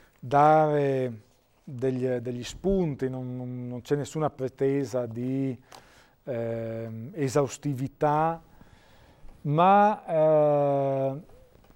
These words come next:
ho cercato di, eh, lanciare alcune suggestioni che possano,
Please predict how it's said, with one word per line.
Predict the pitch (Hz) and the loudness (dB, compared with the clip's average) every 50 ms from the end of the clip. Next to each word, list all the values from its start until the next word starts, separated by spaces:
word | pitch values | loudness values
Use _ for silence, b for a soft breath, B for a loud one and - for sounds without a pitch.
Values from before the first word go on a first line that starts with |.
| _ _ _ _ _ _ _ _ _ _ _ _ _ _ _ | _ _ _ _ _ _ _ _ _ _ _ _ _ _ _
ho | _ 151 | _ -8
cercato | - - 165 151 - 190 208 214 208 - 170 160 | 0 2 2 4 6 6 6 6 6 2 0 -2
di, | 139 135 151 170 180 185 190 190 190 190 190 185 | 0 -2 -2 0 0 2 2 2 0 0 -2 -6
eh, | - - - 156 143 143 143 139 139 139 135 139 135 135 135 135 | -8 -8 -4 -2 -2 0 0 0 0 0 0 0 0 0 -2 0
lanciare | 139 143 147 147 - - 175 190 190 175 | -2 -2 -2 -4 2 4 6 6 6 6
alcune | 151 131 - - 170 175 160 165 160 156 151 147 147 143 143 143 170 180 | 2 0 0 0 0 2 2 2 2 4 4 2 2 2 2 0 -2 -4
suggestioni | - - - 165 143 135 160 147 - - - 170 170 175 175 180 180 180 175 | -6 -6 -4 -2 0 0 -2 -2 -4 -2 0 4 4 6 6 4 4 2 0
che | - - 135 | -2 -4 -6
possano, | - - - 156 156 151 - - - - 165 156 156 156 156 156 156 156 156 151 147 - | -2 4 6 6 6 6 2 -4 -8 -6 -4 -4 -2 -2 0 0 2 2 0 0 -2 -8